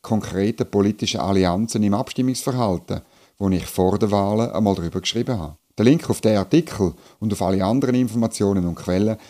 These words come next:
findet ihr im schriftlichen Briefing, wo ihr könnt unten dran draufklicken und selbstverständlich abonnieren, sodass ihr jede Woche um halb drei am Freitag direkt damit bedient werdet. Die These von Michael Herrmann ist,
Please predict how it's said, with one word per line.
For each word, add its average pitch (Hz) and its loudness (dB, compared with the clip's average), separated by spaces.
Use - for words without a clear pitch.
findet 139 2
ihr - 2
im 143 4
schriftlichen 127 0
Briefing, 92 -2
wo 95 -2
ihr 92 2
könnt 87 -4
unten 107 4
dran 87 0
draufklicken 170 0
und 107 -2
selbstverständlich - -4
abonnieren, 95 0
sodass 87 -4
ihr 87 -6
jede 107 0
Woche 117 0
um 87 -4
halb 87 -2
drei 123 0
am 214 0
Freitag 135 -2
direkt - -8
damit 95 -4
bedient 85 -2
werdet. 80 -8
Die 135 6
These 175 6
von 101 2
Michael 101 0
Herrmann 127 2
ist, 123 0